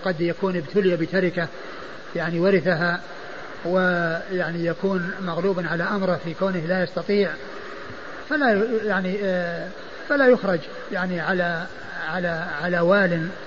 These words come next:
يعني حصل بوجوده أمن الناس واطمئنانهم. ثم أيضًا هؤلاء الذين سيخرجون، ما الذين، ما الذي سيحققونه، ما الذي سيحققونه، وهل عندهم السلامة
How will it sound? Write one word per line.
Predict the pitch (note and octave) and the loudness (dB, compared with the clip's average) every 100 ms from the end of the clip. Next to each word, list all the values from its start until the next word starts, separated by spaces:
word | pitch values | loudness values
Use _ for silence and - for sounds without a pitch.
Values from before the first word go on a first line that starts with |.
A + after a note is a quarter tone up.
| - - - | -14 -8 -4
يعني | F3+ E3+ E3 D#3+ D#3 | -2 -2 -2 -2 -4
حصل | - - F3+ E3 D#3+ - - - - F#3 | -4 -4 -4 -2 -4 -8 -12 -14 -4 0
بوجوده | E3+ D#3 G3+ E3+ D#3+ D#3+ F#3 | 2 4 4 4 0 -2 -2
أمن | F3 | -2
الناس | E3+ E3+ F#3 E3+ | -2 0 0 0
واطمئنانهم. | D#3 D#3 D#3 E3 F#3 F#3 E3 F3+ - - - - - | -6 -6 -6 -2 0 0 -2 -6 -10 -12 -14 -14 -4
ثم | D4 C#4 | 0 2
أيضًا | C#4 B3 | 4 4
هؤلاء | A3 A#3 C4+ A#3 A3 | 2 2 4 4 4
الذين | G#3 G3+ | 2 -2
سيخرجون، | F3+ G#3 F#3+ F#3 F#3+ F#3+ | 0 -2 0 -2 -2 0
ما | C4+ | 2
الذين، | B3 G#3+ G#3 G3 F#3+ G3 - - - | 2 2 0 0 -2 -4 -10 -10 0
ما | B3 | 2
الذي | A3+ G#3 | 4 2
سيحققونه، | G3 G#3 F#3+ G3 G3 G3+ G3 F3+ E3 F3+ - - - - - - - - | 2 2 2 0 0 2 2 2 -2 -4 -8 -12 -12 -12 -12 -12 -12 -2
ما | C4 | 2
الذي | C4 A3 G3+ | 4 6 4
سيحققونه، | G#3+ F#3+ G3 G3 G3 G3 F#3 G3 | 2 0 0 -2 2 2 2 4
وهل | A#3 A#3 G#3 | 4 4 2
عندهم | A3 G3 G3 | 0 0 0
السلامة | F#3+ G3 G3 G3+ F#3+ | -2 -2 0 0 0